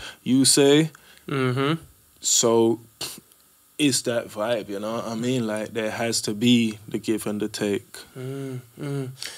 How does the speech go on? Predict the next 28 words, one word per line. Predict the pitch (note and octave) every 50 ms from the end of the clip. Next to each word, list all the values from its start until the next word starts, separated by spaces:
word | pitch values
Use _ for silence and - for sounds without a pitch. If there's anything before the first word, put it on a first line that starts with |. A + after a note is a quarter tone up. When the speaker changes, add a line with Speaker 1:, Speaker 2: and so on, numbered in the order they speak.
| - -
Speaker 2:
Do | - C#3+
you | D3 C#3
find, | - - G3+ G3 F#3+ F#3 F3 E3
like, | D#3+ D#3+ D#3 D3 - - - _ _ _ _ _ _ _ _ _ _ _ -
do | C#3 D#3
you | D3+
find, | D3 - - F3+ F3+ F#3 F#3 F3
like, | E3 D3 C#3+ -
when, | D3 C#3+ C#3+ C#3+ C#3+ C#3+ C#3 C#3 C#3 - - - _ _
do | - - - - - D#3+
you |
plug | - - D3+ D#3+ D3+ C3+
into | D3+ D3+ E3 E3 F#3+ F3
certain | - - F#3+ F3 - F3+ E3+ E3+
things | - F3+ F3+ F3 E3 D#3+
when | D#3+ D#3 D#3
you're, | D#3+ D#3+ D#3
when | D#3+ - D3+ C#3+ C#3 C3+
you're | C#3 D3+ D#3
writing, | D3+ D#3+ D#3+ E3+ E3+ E3+ E3 E3
for | E3 - -
instance, | E3+ D#3+ D3 - - D#3+ C#3 B2 - -
like, | C3 B2 A#2+ -
things | - - E3 D#3+ D#3+ D3 C3
that | - C3 -
maybe | - C3+ C3 B2+ B2+ B2+ B2 B2 B2+ - -
you, | - C3 C3 C3 C3 C3+ -
you | C#3+ C3+ B2+ C3